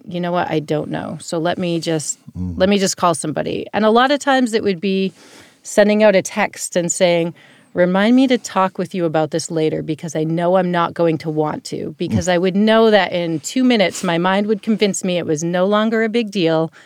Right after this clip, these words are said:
Speaker 1: and that I didn't ever have to deal with it.
Speaker 2: Mm. You, you sort of learned how to squeal on yourself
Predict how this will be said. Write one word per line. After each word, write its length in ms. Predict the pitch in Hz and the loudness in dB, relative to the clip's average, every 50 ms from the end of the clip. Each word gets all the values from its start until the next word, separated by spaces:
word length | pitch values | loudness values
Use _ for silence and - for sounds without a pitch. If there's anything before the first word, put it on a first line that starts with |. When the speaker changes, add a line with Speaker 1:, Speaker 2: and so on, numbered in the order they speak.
| - _ - - - | -20 _ -20 -12 -6
Speaker 1:
and 160 | - 175 180 | -2 0 2
that 120 | 180 175 | 4 4
I 80 | 175 165 | 4 2
didn't 400 | 160 143 - 175 165 175 180 - | 2 0 -2 -2 -2 -2 -2 -2
ever 220 | - - 160 175 156 | -4 -4 -2 -2 -2
have 220 | 147 175 156 - | -2 -4 -4 -4
to 100 | - 156 | -4 -6
deal 200 | 143 156 156 151 | -4 -2 -4 -4
with 200 | 165 160 143 - | -4 -8 -10 -10
it. 180 | - - - - _ _ _ _ _ _ - - | -10 -10 -10 -12 _ _ _ _ _ _ -14 -8
Speaker 2:
Mm. 380 | 123 120 101 92 90 87 87 101 - _ _ _ _ _ - - - - - _ | -4 -4 -2 -2 -4 -6 -6 -8 -12 _ _ _ _ _ -20 -20 -20 -20 -14 _
You, 180 | - 127 117 110 | 4 4 4 4
you 180 | - 120 110 110 | 4 4 4 4
sort 240 | 101 - - 120 104 | 4 4 2 4 4
of 120 | 92 92 | 4 4
learned 280 | 92 95 95 92 87 - | 4 4 4 4 2 2
how 100 | 95 87 | 0 0
to 120 | 76 - | 0 -2
squeal 560 | - - - - _ - 101 101 92 92 92 | -4 -6 -8 -10 _ -2 0 0 2 2 0
on 140 | - - - 82 | 0 -2 -2 -2
yourself 520 | - - - - - 127 120 - - - | -2 -4 -6 -6 -8 -8 -10 -12 -16 -20